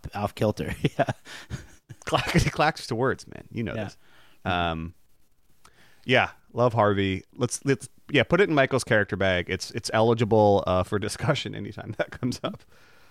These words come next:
Speaker 1: You
Speaker 2: I don't
Speaker 1: heard it
Speaker 2: know
Speaker 1: here
Speaker 2: if we,
Speaker 1: first.
Speaker 2: I don't, we, do we ever mini, we should mini draft Michael's characters. Or maybe we have. Feels
Speaker 1: Mm-hmm.
Speaker 2: like we have.
Speaker 1: Like right now, you think
Speaker 2: What?
Speaker 1: we should? <laughs>
Speaker 2: <laughs> No, no, with Sean, but I guess there's fifteen, right? We could do it.
Speaker 1: Mm-hmm. We, I,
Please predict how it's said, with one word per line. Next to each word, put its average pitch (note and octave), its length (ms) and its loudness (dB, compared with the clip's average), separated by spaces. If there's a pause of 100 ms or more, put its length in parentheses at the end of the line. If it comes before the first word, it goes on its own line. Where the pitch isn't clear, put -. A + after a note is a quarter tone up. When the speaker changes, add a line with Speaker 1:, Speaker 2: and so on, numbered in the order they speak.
(140)
Speaker 1:
You A#2+ 120 -4
Speaker 2:
I - 40 4
don't - 20 6
Speaker 1:
heard - 20 6
it F3 60 6
Speaker 2:
know E3 40 4
Speaker 1:
here E3+ 100 6
Speaker 2:
if - 40 0
we, E3+ 60 0
Speaker 1:
first. D3 420 0
Speaker 2:
I - 60 -8
don't, - 140 -8
we, D3 120 -10 (880)
do C3 80 -8
we D#3+ 80 -2
ever F#3 140 -2
mini, C3+ 380 -2
we D#3 60 -10
should - 160 -10
mini A2+ 220 -2
draft F#2 260 -2
Michael's G2 300 -8
characters. F2+ 560 -8 (240)
Or - 120 -6 (220)
maybe C3+ 200 -4
we G#2 140 -2
have. F2 280 -6 (300)
Feels A2+ 140 -6
Speaker 1:
Mm-hmm. G#2 80 -6
Speaker 2:
like F#2+ 140 -8
we F2 80 -10
have. E2+ 140 -8
Speaker 1:
Like B2+ 160 2
right C3+ 220 4
now, C3+ 300 4
you E3 80 0
think D#3 180 -4
Speaker 2:
What? - 120 -2
Speaker 1:
we F3+ 80 4
should? G3+ 240 -2
<laughs> - 720 -8 (220)
Speaker 2:
<laughs> - 560 0 (280)
No, F3+ 260 2
no, F3+ 80 2
with C#3 220 0
Sean, C#3 380 2
but G#2+ 200 -4 (440)
I C#3+ 60 -2
guess A3+ 180 0
there's D#3 200 2
fifteen, C#3+ 480 0
right? D3 240 -4
We D#3+ 100 -10
could A#2 160 -10
do G#2+ 140 -8
it. - 140 -14 (260)
Speaker 1:
Mm-hmm. G#2+ 300 -10 (220)
We, D#3 180 2
I, E3+ 220 4